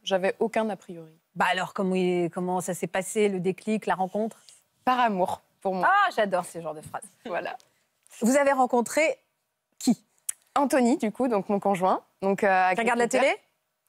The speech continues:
Speaker 1: Eh ben non, parce qu'il est parti, euh, visiter une ferme ouverte.
Speaker 2: Ah, j'ai eu peur, j'ai cru que
Speaker 1: Voilà.
Speaker 2: c'était, il était parti tout
Speaker 1: Non, non,
Speaker 2: court.
Speaker 1: non, non, non, il, il est parti, euh, faire une petite visite. Euh, on regardera en replay tous les deux.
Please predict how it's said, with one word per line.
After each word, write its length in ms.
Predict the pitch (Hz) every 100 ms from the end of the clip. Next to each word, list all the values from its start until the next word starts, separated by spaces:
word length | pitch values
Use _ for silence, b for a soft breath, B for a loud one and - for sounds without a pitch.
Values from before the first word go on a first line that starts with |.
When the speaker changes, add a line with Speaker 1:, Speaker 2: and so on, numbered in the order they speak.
| - - -
Speaker 1:
Eh 80 | -
ben 440 | 175 208 202 196 196
non, 160 | 240
parce 200 | 214 -
qu'il 160 | - 180
est 60 |
parti, 500 | 180 220 - - 208 208
euh, 160 | 180
visiter 520 | 180 190 185 180 190 196
une 120 | 190
ferme 260 | 196 175
ouverte. 460 | 165 147 - - -
Speaker 2:
Ah, 80 | 254
j'ai 120 | 220
eu 40 | 170
peur, 160 | -
j'ai 60 | -
cru 140 | _ 170
que 120 | 165
Speaker 1:
Voilà. 200 | 151 -
Speaker 2:
c'était, 300 | - 160 160
il 60 | 160
était 160 | 175
parti 240 | 170 - 196
tout 60 |
Speaker 1:
Non, 60 | 240
non, 80 | 240
Speaker 2:
court. 100 | 214
Speaker 1:
non, 100 | 180
non, 60 | 160 185
non, 40 |
il, 380 | 185 175 170 160 -
il 100 | 185
est 60 |
parti, 420 | 196 214 262 214 202
euh, 100 | 180
faire 180 | 254
une 120 | 247 233
petite 260 | 233 214
visite. 440 | 190 180 175 208 175
Euh, 100 | 160
on 60 |
regardera 460 | 180 185 180 175 170
en 80 | 175
replay 320 | 180 156 160
tous 100 | -
les 100 | 160
deux. 220 | 151 151